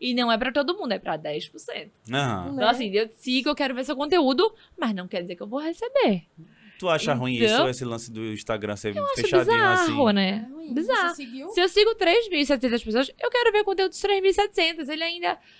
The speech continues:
Speaker 1: ao invés de ele me mostrar o conteúdo dos meus amigos, ele tá agora começando a sugerir que eu siga outras pessoas.
Speaker 3: Uhum.
Speaker 1: Aí eu começo a seguir outras pessoas e a minha amiga do colégio eu nem consigo mais ver o que é.
Speaker 2: Aham.
Speaker 3: É, essa
Speaker 1: Então, assim, gente, eu tô seguindo já essa. Me entre-, para.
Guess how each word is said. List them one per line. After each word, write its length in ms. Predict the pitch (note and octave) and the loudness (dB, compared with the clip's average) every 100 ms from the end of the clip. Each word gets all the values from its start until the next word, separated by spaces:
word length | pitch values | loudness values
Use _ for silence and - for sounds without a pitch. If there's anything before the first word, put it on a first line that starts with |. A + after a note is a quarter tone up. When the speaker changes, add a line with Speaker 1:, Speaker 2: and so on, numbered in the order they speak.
| - | -8
Speaker 1:
ao 120 | - D4+ | -2 0
invés 200 | D4+ E4 | 2 2
de 60 | F#4 | 2
ele 80 | |
me 100 | F4 E4 | 2 0
mostrar 300 | D4+ C#4 B3+ | 0 2 2
o 40 | |
conteúdo 340 | A#3+ A3 A#3 | 2 2 2
dos 80 | G#3 | 2
meus 240 | A3 A3 G#3 | 2 2 2
amigos, 380 | G3 C#4+ E4+ | 0 0 2
ele 140 | C#4+ B3+ | 0 0
tá 120 | C#4 | 0
agora 260 | D4 D4 D4 | 2 2 2
começando 360 | D#4 D4 D#4 | -2 -4 -8
a 20 | |
sugerir 460 | D#4 C#4+ D#4 C4 D#4 | -10 -4 -2 0 -2
que 100 | E4 | -4
eu 60 | D4 | -6
siga 400 | D#4+ D#4+ D#4+ D4 | -4 -4 -2 -2
outras 320 | F4 G#4 - | -2 -6 -6
pessoas. 520 | D#4+ - A#3 A#3 A3+ | -6 -4 -2 -2 -4
Speaker 3:
Uhum. 40 | - - - - | -8 -20 -20 -4
Speaker 1:
Aí 120 | - D4 | 2 2
eu 60 | |
começo 280 | D#4 D4+ E4 | 2 -4 -6
a 20 | |
seguir 200 | F4 C#4 | -4 0
outras 200 | C4 C4 | 0 -2
pessoas 480 | B3+ A#3+ - - E4+ | -6 -2 2 2 2
e 80 | C#4+ | 0
a 100 | C#4+ | -2
minha 140 | D4 D4 | -2 -4
amiga 200 | C#4 C4 | 0 0
do 80 | |
colégio 320 | B3+ A#3+ C#4+ F4+ | 2 0 0 -4
eu 40 | |
nem 120 | G#4+ | -8
consigo 260 | B4+ A#4+ A4 | -6 0 -2
mais 180 | A#4+ A#4+ | -2 -4
ver 140 | D#4 | -4
o 60 | E4+ | -2
que 160 | B3+ | -4
é. 160 | - - B2 | -4 -6 -4
Speaker 2:
Aham. 500 | C3+ B2 G2+ F#2 B2 | -2 0 -2 -6 -8
Speaker 3:
É, 60 | |
essa 180 | A3 C4 | -8 -6
Speaker 1:
Então, 320 | A3+ D4+ E4+ A4+ | 0 2 2 -2
assim, 440 | - G#4+ E4 C4 B3+ | -4 -6 -6 -12 -10
gente, 340 | F4 F4 G#3+ | -6 -4 -4
eu 80 | G3 | -4
tô 80 | D4 | -4
seguindo 400 | A4 G4 G4+ G4+ | 0 2 2 0
já 100 | G4 | 0
essa. 220 | G4 A4 - | 0 -4 -8
Me 120 | G4+ | -8
entre-, 240 | G#4 A#4+ - _ _ - | -6 -6 -8 _ _ 2
para. 360 | A#3+ - F3+ | 2 2 -6